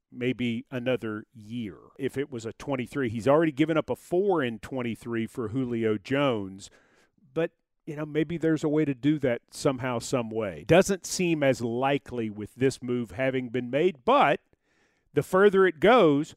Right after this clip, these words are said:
who knows what the offers might be. With John Robinson, we know this, rule out nothing. We discussed for three weeks how hard it would be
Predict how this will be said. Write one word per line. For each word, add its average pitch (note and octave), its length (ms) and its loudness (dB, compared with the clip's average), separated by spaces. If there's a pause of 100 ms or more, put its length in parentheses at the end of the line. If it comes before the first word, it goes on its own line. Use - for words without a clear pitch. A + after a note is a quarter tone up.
(100)
who F#3+ 180 -2
knows F3 240 4
what E3+ 160 0
the D#3 140 0
offers D#3 440 2
might D3 280 -4
be. D3 260 0 (340)
With B2+ 160 -4
John F#3+ 280 4
Robinson, F3+ 520 2
we C3+ 140 -4
know D3 240 0
this, B2+ 380 -2 (120)
rule D#3+ 540 2
out C3+ 340 -2
nothing. B2 540 -6 (420)
We C#3 260 0
discussed F3+ 640 2
for C#3 140 -4
three E3 400 -2
weeks D3 640 0
how C3 340 2
hard E3 380 6
it E3+ 120 4
would C#3 220 -6
be A2+ 480 0